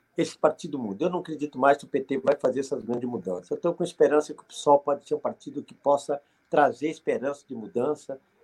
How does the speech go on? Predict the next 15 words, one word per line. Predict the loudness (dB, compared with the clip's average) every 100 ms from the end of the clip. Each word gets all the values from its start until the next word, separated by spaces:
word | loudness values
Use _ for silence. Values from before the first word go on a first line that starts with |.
| _
né? | -4 0
Tô | 4 6
acreditando, | 6 4 -6 -4 0 0
acredito | -2 -6 0 -2
no | -2
partido | -6 -6 -14 -18
político. | -14 -10 -10 -12 -20 -20 _ _
A | 6 8
F | 8 0
N | -8 -4
L | -2 -2 -4
quer | -18
contribuir | _ -16 -16 -14 -14
pra | -2 -2
isso, | -2 -6